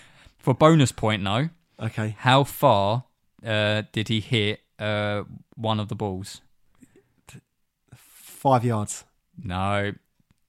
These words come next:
Speaker 1: You hit the first one was twenty yards, and the other
Speaker 2: Oh,
Speaker 1: was
Speaker 2: nice.
Speaker 1: forty yards.
Speaker 2: Fucking hell, I wonder how it works with, like, no gravity.
Speaker 1: No gravity,
Speaker 2: Yeah.
Speaker 1: yeah.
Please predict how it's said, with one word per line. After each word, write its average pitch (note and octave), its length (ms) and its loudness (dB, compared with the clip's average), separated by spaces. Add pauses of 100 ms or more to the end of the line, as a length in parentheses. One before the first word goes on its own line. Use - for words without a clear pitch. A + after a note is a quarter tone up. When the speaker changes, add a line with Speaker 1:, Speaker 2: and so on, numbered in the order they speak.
Speaker 1:
You A2 120 -4
hit A#2+ 140 -2
the A2+ 60 -6
first B2+ 400 4
one A#2 240 4
was A2 140 -6
twenty A#2 400 -2
yards, G2+ 460 -2
and G#2 180 -6
the G#2+ 40 0
other C#3+ 220 4
Speaker 2:
Oh, A3+ 80 0
Speaker 1:
was G#2+ 140 -2
Speaker 2:
nice. B2 80 0 (140)
Speaker 1:
forty G#2 100 -4
yards. F#2+ 500 -4 (1160)
Speaker 2:
Fucking G#3 240 -8
hell, D#3+ 100 0
I C3 40 0
wonder F#3+ 180 0
how F3+ 180 -4
it E3+ 80 -2
works D3 420 -6
with, A2 100 -6
like, A2 140 -4
no A#2 200 -4
gravity. G#2+ 380 -6
Speaker 1:
No A2 140 -4
gravity, G#2+ 440 -8
Speaker 2:
Yeah. C#3+ 220 2
Speaker 1:
yeah. G#2 180 -6